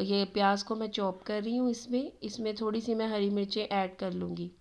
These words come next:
सात आठ मैंने हरी मिर्चें इसमें ऐड की। आपके पास बड़ी हैं तो वो अच्छा है, क्योंकि वो स्पाइसी नहीं करता ज़्यादा।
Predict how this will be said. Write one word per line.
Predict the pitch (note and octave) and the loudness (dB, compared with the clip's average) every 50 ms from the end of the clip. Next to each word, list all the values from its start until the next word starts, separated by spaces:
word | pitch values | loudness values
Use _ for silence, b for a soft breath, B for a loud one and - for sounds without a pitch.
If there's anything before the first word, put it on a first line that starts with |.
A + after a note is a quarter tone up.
| _ _ _ B B B B B B B B B B B B B B B | _ _ _ B B B B B B B B B B B B B B B
सात | - - - A3 A3 A3+ A3+ A3+ | -10 -2 0 4 4 4 6 6
आठ | A3 G#3 G#3 G#3+ - | 4 4 4 2 0
मैंने | A#3 A3+ A3+ A3+ | 0 2 2 2
हरी | A3 G#3 G3+ G3 | 2 2 2 4
मिर्चें | G3+ G3 F#3+ F#3+ - A3 A3+ | 4 2 0 0 0 0 0
इसमें | A#3 A#3 C4 B3 A#3+ | 0 0 2 2 4
ऐड | A#3 A3 G#3+ G#3+ | 4 2 0 -2
की। | - - A#3 A3+ A#3 | -4 -6 -2 -2 -2
आपके | - - G#3 G#3 G#3 A3 G#3+ | 0 0 0 0 0 -2 -2
पास | G#3+ A3 G#3+ G#3 | 0 0 0 0
बड़ी | G3 G3 G3 F#3+ G3+ G#3 G#3+ | 0 2 2 2 2 2 2
हैं | A3 A3 G#3+ | 0 0 0
तो | A3 A3 | 0 -2
वो | G#3+ G#3+ G#3+ G3 | 0 2 0 0
अच्छा | F#3 F#3 - - A3 | 0 -2 -2 0 0
है, | A3+ A3+ | 0 0
क्योंकि | A3 - B3 A3 - A3+ | -2 -4 -8 -6 -2 -2
वो | G#3+ A3 A3 | -2 0 -2
स्पाइसी | A3 - - G3+ G3 F#3+ F#3+ G3 F#3+ - - A#3 A3+ | -2 0 2 2 4 4 2 -2 -4 -6 -4 -2 -2
नहीं | A3 A3+ A3 | -2 -2 -2
करता | G#3+ G#3 F3+ F3+ - F#3 F3+ | -2 -4 -6 -4 -2 -2 -2
ज़्यादा। | F3 E3+ E3 E3+ - C#3+ | -2 -2 -4 -4 -8 -12